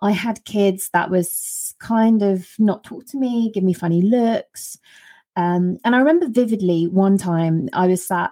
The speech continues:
in the nurse's office because we had a nurse's station back then at school because I couldn't do P E. I was really in pain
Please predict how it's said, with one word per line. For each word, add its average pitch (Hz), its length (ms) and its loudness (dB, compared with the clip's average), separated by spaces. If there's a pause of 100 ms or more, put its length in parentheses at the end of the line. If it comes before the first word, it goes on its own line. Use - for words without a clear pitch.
(120)
in 180 320 2
the 165 240 0
nurse's 180 720 0 (140)
office 170 440 -8
because 170 360 -2
we 180 80 2
had 165 160 -2
a 170 60 2
nurse's 165 360 2
station 170 380 2
back 165 240 -4
then 170 220 -2
at - 100 -4
school - 480 -6
because 190 340 0 (360)
I 190 40 -6
couldn't 180 220 0
do 175 140 2
P 175 240 0
E. 165 80 0
I - 20 -2
was 175 160 0
really 170 440 0
in 170 160 2
pain 262 540 2